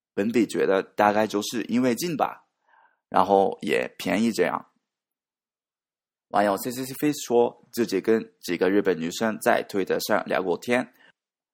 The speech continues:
她们都喜欢来台湾观光，因为水果食物便宜，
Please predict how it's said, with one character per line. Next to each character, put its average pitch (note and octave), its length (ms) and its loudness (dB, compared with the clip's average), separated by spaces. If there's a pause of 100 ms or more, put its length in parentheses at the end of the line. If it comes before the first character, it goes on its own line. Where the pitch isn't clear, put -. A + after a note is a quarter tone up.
(300)
她 B2 120 -2
们 B2 140 2
都 C3+ 140 0
喜 - 160 -8
欢 G2+ 180 -2
来 E2+ 180 2
台 - 200 -4
湾 F2 180 -2
观 G#2+ 180 0
光， B2+ 360 0 (320)
因 G#2+ 140 0
为 G#2 120 4
水 G2 240 0
果 G2 180 2
食 A2+ 240 -4
物 C#3+ 120 0
便 F#2 280 -6
宜， G2 220 -8